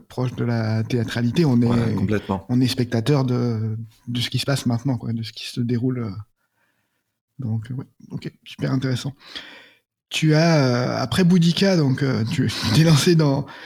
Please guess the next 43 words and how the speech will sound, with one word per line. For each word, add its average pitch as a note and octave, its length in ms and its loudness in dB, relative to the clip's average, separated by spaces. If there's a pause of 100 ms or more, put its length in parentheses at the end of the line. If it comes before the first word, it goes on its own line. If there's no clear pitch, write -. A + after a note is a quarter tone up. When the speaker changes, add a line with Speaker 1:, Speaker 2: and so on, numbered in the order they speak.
(280)
Speaker 1:
dans C#3 400 0
Je D3 80 2
suis D#3 180 0
fille D#3+ 200 0
d'orage. F3 400 0 (1080)
Comment, G#3 380 4
alors, C3 220 2
tu, - 120 -8 (120)
tu - 140 -12
t'as, C3 160 -2
t'as B2 180 0
expliqué A#2+ 320 0
que D3 80 6
ça - 120 4
avait C#3 160 6
été, C3 420 4
ça C3+ 160 -2
avait C3+ 160 2
été C#3+ 240 2
douloureux D#3+ 540 6
et D3 160 4
difficile. D3+ 420 0 (460)
Comment G3+ 220 4
on E3+ 100 4
se - 120 0
lance D#3 220 2
là-dedans ? F#3+ 240 2
Parce D#3 120 -2
qu'on C#3+ 160 0
a C#3 60 4
l'impression E3 280 2
que G3 80 2
c'est C3+ 80 2
un B2+ 100 2
peu E3+ 100 2
aussi D#3 220 2
la C#3 140 2
chasse C3+ 220 2
gardée C#3 360 2
des B2 220 0
auteurs C3 280 0
américains, B2 680 2
c'est - 260 -6